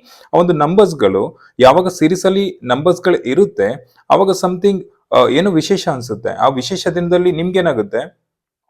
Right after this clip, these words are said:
ಈಗ ನೀವು ಮ್ಯಾನಿಫೆಸ್ಟ್‌ನ ಮಾಡ್ಬೇಕಂತ ಹೇಳಿದ್ರೆ ಯಾವಾಗ್ಲೂ ಕೂಡ ಒಂದು, ಒಂದು ಖುಷಿಯಿಂದ ನೀವು ಮ್ಯಾನಿಫೆಸ್ಟ್‌ನ ಮಾಡ್ತೀರಲ್ವಾ? ಅಂದ್ರೆ ಅದೇ ರೀತಿ ಈ ಒಂದು series of ನಂಬರ್ಸ್‌ಗಳೇನಿರುತ್ತೆ, ನೀವು ನಿಮ್ಮೊಂದು ಮೈಂಡ್‌ನ ಆ ರೀತಿಯಾಗಿ ಪ್ರೋಗ್ರಾಮ್ ಮಾಡಿರ್ತೀರ.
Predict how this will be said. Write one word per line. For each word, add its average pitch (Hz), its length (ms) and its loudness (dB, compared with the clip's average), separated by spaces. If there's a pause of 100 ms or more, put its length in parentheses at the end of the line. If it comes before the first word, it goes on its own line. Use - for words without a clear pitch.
(180)
ಈಗ 147 160 2
ನೀವು 156 160 2
ಮ್ಯಾನಿಫೆಸ್ಟ್‌ನ 120 500 -2
ಮಾಡ್ಬೇಕಂತ 139 580 -2
ಹೇಳಿದ್ರೆ 117 380 -2
ಯಾವಾಗ್ಲೂ 117 380 0
ಕೂಡ 135 160 -4
ಒಂದು, 135 520 -6
ಒಂದು 135 180 -2
ಖುಷಿಯಿಂದ 135 560 -2
ನೀವು 101 380 0
ಮ್ಯಾನಿಫೆಸ್ಟ್‌ನ 113 460 -6
ಮಾಡ್ತೀರಲ್ವಾ? 107 840 -6 (180)
ಅಂದ್ರೆ 156 220 -4
ಅದೇ 110 300 0
ರೀತಿ 139 420 -2 (220)
ಈ 147 40 -2
ಒಂದು 175 260 -4
series 156 320 0
of 175 60 -8
ನಂಬರ್ಸ್‌ಗಳೇನಿರುತ್ತೆ, 143 840 -2
ನೀವು 147 420 -2
ನಿಮ್ಮೊಂದು 190 320 -4
ಮೈಂಡ್‌ನ 151 340 -4
ಆ 113 140 0
ರೀತಿಯಾಗಿ 135 340 -4
ಪ್ರೋಗ್ರಾಮ್ 131 380 -4
ಮಾಡಿರ್ತೀರ. 143 420 -8